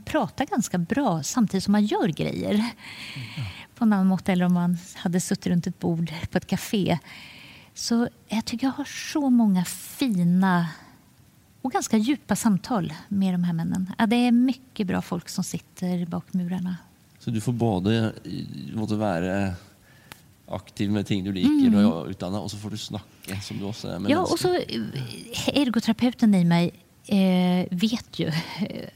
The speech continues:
Speaker 1: att, eh, det här med att lära sig nya saker, ehm, och många av de här behöver ju få till lite rutin i sitt liv. Det är ju deras arbete på dagarna. Eh,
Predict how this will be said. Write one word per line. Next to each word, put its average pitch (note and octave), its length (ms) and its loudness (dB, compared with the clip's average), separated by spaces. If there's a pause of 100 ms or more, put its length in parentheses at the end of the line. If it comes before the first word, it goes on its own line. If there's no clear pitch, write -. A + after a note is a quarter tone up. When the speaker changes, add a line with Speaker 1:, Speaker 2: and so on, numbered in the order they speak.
(140)
Speaker 1:
att, - 320 -8
eh, G3 140 4 (960)
det G#3+ 140 2
här G#3 120 6
med G3+ 360 6
att G#3+ 100 2
lära A3 340 4
sig G3 180 2
nya E3+ 240 2
saker, D4 680 -2 (920)
ehm, G#3+ 800 6 (420)
och A3+ 260 0 (160)
många G#3+ 320 6
av G#3 80 4
de B3 120 4
här A#3 120 6
behöver F#3+ 360 2
ju F#3 120 2
få - 460 -8
till - 280 -2
lite F3+ 240 2
rutin A#3 540 -2
i A#3+ 60 4
sitt - 220 -2
liv. F3+ 300 0 (160)
Det G#3 220 -2
är G3+ 40 4
ju A3+ 80 2
deras A3+ 320 2
arbete A3 520 0
på - 120 0
dagarna. D#3+ 460 2 (640)
Eh, F#3 680 2